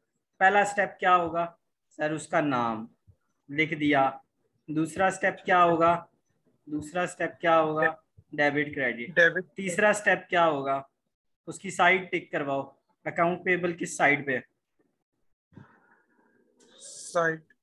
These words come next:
Speaker 2: ए, डेब-, ये sir credit side।
Speaker 1: तो credit side मैंने tick कर ली। तीसरा step, चौथा step क्या होता है? उसके opposite account लिखना। Account payable के
Speaker 2: उसके
Speaker 1: अपोजिट कौन सा, कौन सा account है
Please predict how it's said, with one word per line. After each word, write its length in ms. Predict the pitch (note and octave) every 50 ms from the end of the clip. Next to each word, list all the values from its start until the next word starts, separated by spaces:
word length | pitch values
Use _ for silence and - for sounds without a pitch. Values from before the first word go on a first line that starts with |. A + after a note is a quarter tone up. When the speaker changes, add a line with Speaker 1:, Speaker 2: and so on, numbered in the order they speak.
| -
Speaker 2:
ए, 400 | F#3 F3 F3 E3+ E3+ E3+ E3 E3
डेब-, 440 | E3+ E3+ D#3+ E3 E3 E3 D#3+ - _ _ _ _ _ E3
ये 260 | D#3+ E3 F3 F3 F#3+
sir 280 | F#3 - F#3 F3 E3
credit 480 | - - F#3 E3+ D#3 D3+ C#3+ D3 D3+ D3+
side। 300 | - - D3 C3 C3+ C3 _ _ _ _ _ _ _ _
Speaker 1:
तो 60 | - C3+
credit 420 | - - D3+ D3 C#3+ D3+ D#3+ D#3
side 260 | - F3 D3+ D3+ D3
मैंने 240 | D3 D3 D3 C#3+ D3
tick 300 | C#3+ - D3+ C#3 - -
कर 160 | D3 C3 B2
ली। 160 | B2 B2+ B2
तीसरा 420 | A#2+ - - D3 C#3+ - D#3+ D#3 D3+
step, 260 | D3+ - D#4 D3 C#3+
चौथा 380 | - - F3 E3 E3 - G3 F#3
step 280 | F#3+ - F3+ F3 - -
क्या 100 | - E3+
होता 280 | E3 D#3 C3+ - - D3
है? 120 | C#3+ C#3+ _ _ _ _ _ _ -
उसके 220 | F3 - - - G3
opposite 460 | F3 E3+ E3 F#3+ F#3+ F3+ F3+ F3 F3+
account 400 | E3+ E3 D#3+ D#3 D#3 D#3 D3 D3+
लिखना। 380 | D3 B2 - B2+ A#2 A2 - _ _ _ _ _ _ _ _ _ -
Account 380 | D3+ - F3 F3 F#3 F3+ F3+ -
payable 320 | G3 F#3 F3+ F3 F#3 F3+
के 80 | F3+ F#3+
Speaker 2:
उसके 260 | F#3 E3+ - - F#3+
Speaker 1:
अपोजिट 180 | - F#3 F3
कौन 260 | - F3+ F#3 F3 F3+ F3+
सा, 360 | - F#3 F3 D#3+ C#3 C#3 D3 _ _ _ _ -
कौन 200 | E3+ E3+ F3 F3
सा 160 | - F#3+ E3
account 340 | D3+ D3+ C#3 C3 B2+ A#2+ B2
है 220 | A#2+ A2+ G#2+ -